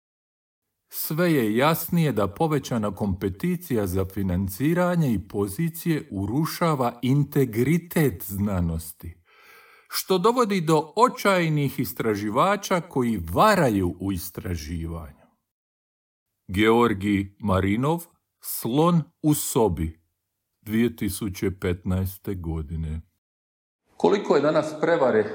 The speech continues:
Speaker 2: ušminkanih ili potpuno izmišljenih rezultata u znanstvenoj literaturi? Zamislite da neko istražuje lijek,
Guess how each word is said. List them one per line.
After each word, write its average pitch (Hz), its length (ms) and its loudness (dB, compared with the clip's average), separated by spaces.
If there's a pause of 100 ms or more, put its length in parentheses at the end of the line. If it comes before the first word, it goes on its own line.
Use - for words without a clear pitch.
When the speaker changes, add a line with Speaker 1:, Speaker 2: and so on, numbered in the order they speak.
(440)
Speaker 2:
ušminkanih 139 920 0
ili 101 260 0
potpuno 160 460 2
izmišljenih 107 580 -4
rezultata 104 640 -2
u 104 60 -2
znanstvenoj 101 580 -6 (400)
literaturi? 82 760 -6 (540)
Zamislite 135 840 -2
da 120 100 -2
neko - 280 -6
istražuje 101 580 -6
lijek, - 600 -10